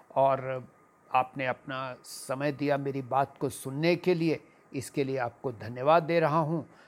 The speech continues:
तहे दिल से शुक्रिया अदा कर रहा हूँ। और मैं ये आशा करता हूँ कि आप अपने विचार से मुझे अवगत कराएंगे, मुझे बताएंगे कि आपको कैसा लगा। और इस बारे में अगर आपको कुछ कहना हो तो आप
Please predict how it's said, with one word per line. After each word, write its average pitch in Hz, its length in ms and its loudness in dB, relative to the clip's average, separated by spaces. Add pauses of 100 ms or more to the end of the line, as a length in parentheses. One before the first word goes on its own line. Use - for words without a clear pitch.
(180)
तहे 131 220 -2
दिल 135 240 -4
से 131 240 -8
शुक्रिया 160 560 2
अदा 170 180 4
कर 170 200 0
रहा 156 220 2
हूँ। 165 220 -2 (400)
और 190 140 4
मैं 180 140 0
ये 185 120 2
आशा 160 380 2
करता 202 340 2
हूँ 151 280 2 (400)
कि 165 360 0
आप 160 400 4 (160)
अपने 147 560 -4 (300)
विचार 143 460 2 (320)
से 147 240 -4
मुझे 135 300 0
अवगत 127 480 -2
कराएंगे, 180 440 2
मुझे 139 240 -6
बताएंगे 160 580 0
कि 170 160 -4 (100)
आपको 147 400 4
कैसा 175 380 2
लगा। 170 360 4 (260)
और 175 320 2
इस 220 220 -2
बारे 170 240 6
में 196 140 -2
अगर 156 320 0 (140)
आपको 151 420 4
कुछ 214 260 -4
कहना 160 320 2
हो 139 280 0 (380)
तो - 60 -10
आप 123 280 -2